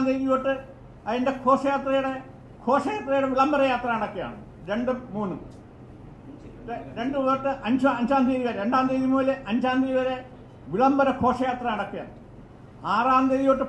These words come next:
പന്ത്രണ്ടാം തീയതി വരെ അവിടെ ഉത്സവമാണ്. ആ ഉത്സവത്തിൽ പന്ത്രണ്ടാം തീയതി മഹാകൊം-, പൊങ്കാലയോടുകൂടി ആ ഉത്സവം പരിസമാപ്തിയാണ്.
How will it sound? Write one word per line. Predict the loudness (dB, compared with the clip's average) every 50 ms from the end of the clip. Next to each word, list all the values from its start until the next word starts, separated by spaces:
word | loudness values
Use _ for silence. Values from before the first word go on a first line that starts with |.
| -2
പന്ത്രണ്ടാം | -2 0 2 2 2 4 4 4 4
തീയതി | 4 2 2 4
വരെ | 2 2 2
അവിടെ | 2 2 2 0
ഉത്സവമാണ്. | 0 0 0 0 2 2 2 0 -2 -6 -12 -16 -18 -20 -20 -20 -20 -20 -20 -20 -20 -20 -20 -16 -6 -2 0
ആ | 2 2 2
ഉത്സവത്തിൽ | 2 2 2 0 0 2 0 0 -2 -2 -4 -8 -14 -18 -20 -20 -20 -20 -20 -20 -12 -8 -6
പന്ത്രണ്ടാം | -4 0 0 0 2 4 4 4 2 2
തീയതി | 0 -2 -4 -8 -10 -10 -6 -6
മഹാകൊം-, | -2 0 2 2 0 0 2 2 2 2 2 -4 -6 -8 -10 -8 -6
പൊങ്കാലയോടുകൂടി | -4 -2 0 0 0 4 6 6 6 6 6 2 2 0 0 -2 -6 -10 -16 -18 -20 -10 -2
ആ | 2 2 2
ഉത്സവം | 2 4 4 2 2 2 2
പരിസമാപ്തിയാണ്. | -2 -4 -4 -4 -4 -2 0 -2 -2 -2 -6 -8 -8 -8 -8